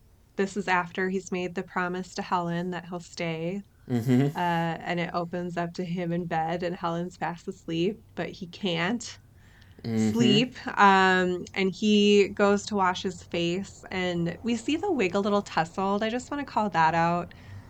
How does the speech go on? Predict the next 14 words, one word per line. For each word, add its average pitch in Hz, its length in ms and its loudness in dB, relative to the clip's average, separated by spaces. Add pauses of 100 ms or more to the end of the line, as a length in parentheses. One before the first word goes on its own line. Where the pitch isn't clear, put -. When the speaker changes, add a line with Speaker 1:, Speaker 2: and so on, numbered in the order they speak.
(220)
Speaker 1:
You - 160 6
Speaker 2:
Yeah. - 20 4
Speaker 1:
know, 175 240 2
it's - 280 2
not, 208 220 2
like, 220 300 4
Speaker 2:
<laughs> - 60 2
Speaker 1:
unmoving, 196 880 8 (180)
<laughs> - 180 -12
Speaker 2:
Yeah. - 240 8
Speaker 1:
like 277 240 8
Jack's 220 480 6 (120)
possum 220 680 4
wig. 220 360 0